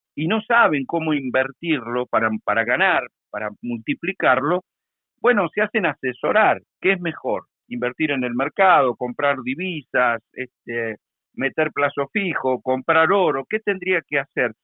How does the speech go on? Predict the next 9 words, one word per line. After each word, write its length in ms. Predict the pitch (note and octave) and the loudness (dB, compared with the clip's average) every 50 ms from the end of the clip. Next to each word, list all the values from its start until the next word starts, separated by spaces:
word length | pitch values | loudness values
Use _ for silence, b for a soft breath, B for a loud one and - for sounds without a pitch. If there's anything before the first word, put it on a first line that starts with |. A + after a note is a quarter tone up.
| _ _ | _ _
¿Cómo 240 | - G#3 A3+ A3+ A3 | 0 2 4 4 4
invierto 640 | G#3+ G3+ F#3 E3 F#3 G#3 G#3 G3+ F#3 E3+ - D#3+ D3 | 2 2 0 0 2 2 2 2 2 0 -2 -2 -2
en 80 | D3+ | -2
una 200 | E3+ F3 D#3+ D#3 | -2 0 0 0
empresa 600 | D3 C#3+ C3 _ F3 F3 F3+ E3+ - E3+ E3 D#3+ - _ _ _ _ _ _ _ _ | 0 0 -2 _ -2 -2 -2 -2 0 -2 -2 -2 -4 _ _ _ _ _ _ _ _
ciertos 420 | E3 F#3+ G3 F#3+ - F#3 E3 C3 | 0 0 2 2 0 -2 -2 2
valores 440 | C3+ C#3+ D3+ D#3+ F#3 F#3 F3+ D#3 - | 4 4 4 6 4 4 2 0 0
para 220 | _ C#3+ C3 C3 B2+ | _ 0 0 0 0
que 240 | - - B2 B2 | -2 -4 -4 -4